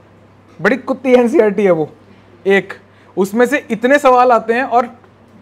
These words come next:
मतलब बहुत simple लगता है तुम्हें कि उसमें बता दिया कि कनाडा के अंदर एक, अ, ट्रांसकॉन्टिनेंटल रेलवे लाइन है, यहाँ से वहाँ जाती है, बीच बीच में ये, ये शहर पड़ते हैं उसमें, Done, वहाँ पे बात खत्म होगी। यूपीएससी उन हर एक शहर की विशेषता पूछ लेता है,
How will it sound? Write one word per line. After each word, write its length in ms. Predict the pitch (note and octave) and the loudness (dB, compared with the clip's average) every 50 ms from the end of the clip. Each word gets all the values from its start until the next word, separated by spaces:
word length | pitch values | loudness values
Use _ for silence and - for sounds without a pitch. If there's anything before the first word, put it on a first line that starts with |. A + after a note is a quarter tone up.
| - G3+ | -6 0
मतलब 220 | G3+ B3 C#4+ E4 | 2 2 2 4
बहुत 200 | C4 C4 D4 D#4+ | 6 4 4 4
simple 260 | D#4 C#4+ C#4 C4+ D4+ D4+ | 2 -2 -2 0 0 0
लगता 220 | C#4 A3+ - C#4 | 0 0 0 -2
है 60 | D4 | -2
तुम्हें 220 | D#4+ D4 B3 F#3 D#3+ - - - - - - _ _ - | -2 -2 -6 -6 -8 -10 -16 -20 -20 -20 -20 _ _ -2
कि 80 | A3+ | 0
उसमें 220 | A#3+ A3+ G#3+ C4+ B3 | 0 0 0 0 0
बता 200 | B3+ A#3+ A3+ A3 | 2 4 2 2
दिया 160 | A3 B3 B3+ | 2 0 -4
कि 60 | C4+ | -2
कनाडा 380 | - B3 A3+ G#3+ A3 A3 A3+ A3+ | 0 0 0 0 0 0 0 0
के 140 | G3+ G#3+ A#3 | 0 0 -2
अंदर 240 | A3 A3 A3 A3+ | -2 0 0 2
एक, 220 | A#3 A#3 A#3 A#3 A3+ | 2 0 0 0 -2
अ, 680 | A3 G#3+ G#3+ G#3 G3 G3 F#3+ F#3+ F#3 F#3 F3+ F3+ F3+ F3+ D#3+ D#3 - - | 0 0 0 -2 0 0 0 0 0 0 0 0 -2 -4 -6 -10 -8 -4
ट्रांसकॉन्टिनेंटल 880 | A3 G#3 G3+ G#3 G#3 - - A3 G3+ G3 A3 G3+ G3+ G3 G3 G#3 G#3 G#3 | 0 0 2 0 0 0 -2 -2 -2 -2 -2 -2 -2 -2 -2 -4 -4 -2
रेलवे 280 | F#3 F#3+ F#3 F#3+ G3 | -2 -2 0 0 0
लाइन 240 | G3+ G3 F3+ F3 G3+ | 0 0 0 -2 -2
है, 160 | C#4+ C4 - - - - - - | -4 -6 -8 -12 -20 -20 -12 -6
यहाँ 200 | D#3 F3+ F3+ F#3+ | -2 0 0 0
से 120 | F#3+ G#3 G#3 | 0 -2 -2
वहाँ 200 | F#3+ F#3+ F#3+ F#3 | -2 0 0 0
जाती 240 | F#3 E3+ E3+ - | -2 -4 -4 -4
है, 60 | B3+ C4+ | -6 -4
बीच 220 | G3 G#3 G#3 F#3 | -4 -6 -6 -6
बीच 160 | F#3 G#3 F#3+ | -6 -8 -6
में 140 | F#3+ A3 A3 | -6 -6 -4
ये, 140 | G#3 G3+ G3 | -2 -2 0
ये 140 | G3 G3 G3 | 0 -2 -4
शहर 260 | F#3+ F#3+ E3+ E3+ E3 | -4 -4 -4 -4 -4
पड़ते 280 | D#3 D#3 D3 - - | -4 -4 -6 -6 -8
हैं 80 | D3 C#3+ | -8 -8
उसमें, 280 | C3+ C3+ - C3 C3 B2+ - - _ _ _ - - - E3+ | -10 -12 -12 -14 -14 -14 -16 -20 _ _ _ -20 -20 -8 -2
Done, 180 | E3+ G3 F#3 | 0 0 0
वहाँ 260 | F3+ F#3 F#3 F#3+ G3 F#3 | 0 0 0 0 0 0
पे 100 | A3 A3 | 0 -2
बात 260 | G3 G3+ F#3+ F#3+ F#3+ | -2 0 -2 -2 -2
खत्म 200 | G#3 F#3 F#3+ F#3 | -4 -6 -6 -6
होगी। 240 | E3 D3 C#3 C#3+ C#3 - _ - - - - - - - - | -6 -8 -8 -12 -16 -18 _ -20 -20 -20 -20 -20 -18 -8 -2
यूपीएससी 560 | F3 G#3+ A#3 A3+ B3+ C#4 D4 D4 C#4+ D4 D#4+ | 0 0 0 0 0 0 0 0 -2 -2 -2
उन 260 | D#4+ D#4 D#4 E4 D#4+ - - - _ _ - | -2 -2 -2 -4 -6 -10 -18 -20 _ _ -2
हर 140 | - A#3+ B3+ | 0 2 2
एक 120 | D4+ D4+ - | 2 0 -2
शहर 320 | - C4+ B3+ A#3+ C4 C4 | 0 2 4 4 4 2
की 220 | B3+ C4+ D4+ D#4 | 0 -2 -4 -4
विशेषता 460 | D4 B3+ C4+ - C4 C4 B3+ C4 D4 C#4 | -4 -4 -2 0 0 0 0 2 0 0
पूछ 220 | A#3 B3 A3 A3+ | 0 -2 -4 -4
लेता 220 | G3+ F3+ - D#3 | -4 -6 -4 -6
है, 100 | C#3 C3+ | -8 -10